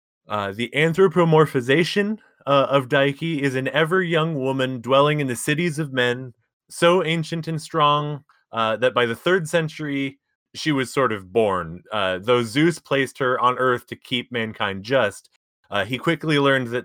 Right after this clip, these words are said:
it was impossible and placed her, uh, placed her next to him on Olympus, uh, which is a, a common theme. All three of these goddesses sort of wind up on a cloud with Zeus, forced to try to do their job as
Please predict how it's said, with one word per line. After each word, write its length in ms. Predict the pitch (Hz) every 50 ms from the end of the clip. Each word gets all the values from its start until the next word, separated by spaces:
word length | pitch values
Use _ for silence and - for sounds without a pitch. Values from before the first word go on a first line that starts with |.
| - -
it 60 | 143 147
was 120 | 139 123
impossible 800 | 123 117 113 113 - 117 117 117 113 - - 101 98 92 87 87
and 160 | 87 95 101 -
placed 300 | 117 107 104 98 - -
her, 320 | 113 107 104 101 101 - -
uh, 160 | 113 117 110
placed 360 | 113 - - 160 160 156 - -
her 260 | 160 160 160 - - _
next 280 | 131 139 151 165 156 -
to 80 | - 143
him 260 | 120 147 147 143 131
on 160 | 131 127 117
Olympus, 640 | 110 107 110 120 120 113 - 92 87 - - - - _ _ _ _ _ _ _ -
uh, 200 | 101 101 95 92
which 200 | 101 131 139 -
is 140 | 143 135 120
a, 120 | 131 127
a 120 | 113 123 131
common 500 | - - 156 160 190 185 170 147 120 113
theme. 300 | - - 123 120 113 113 101
All 180 | 127 147 170
three 320 | 165 - 175 165 165 170 175
of 100 | 156 147
these 200 | 165 160 147 127
goddesses 680 | 135 123 131 139 151 151 156 170 175 175 165 - - _ _ _ _
sort 260 | - - 165 151 143
of 100 | 139 123
wind 400 | 120 123 131 131 139 160 170 156
up 240 | 147 139 135 139 - _ _ _ _ _ _ _ _ -
on 380 | 131 135 143 147 160 170 175 175
a 140 | - 135 120
cloud 600 | - - - 147 135 135 139 135 127 117 104 104
with 240 | 107 117 110 98 101
Zeus, 680 | 98 95 101 127 135 123 101 92 - - - - - _ _ _ _ _
forced 680 | - - - - 151 165 180 190 - - - - - _
to 140 | - - 123
try 480 | - - - 139 123 123 135 156 170
to 120 | 151 - 170
do 220 | 143 165 175 175
their 180 | 156 165 165 160
job 540 | 151 135 160 156 151 160 165 175 160 151 - -
as 560 | 127 123 123 127 123 117 117 110 - - -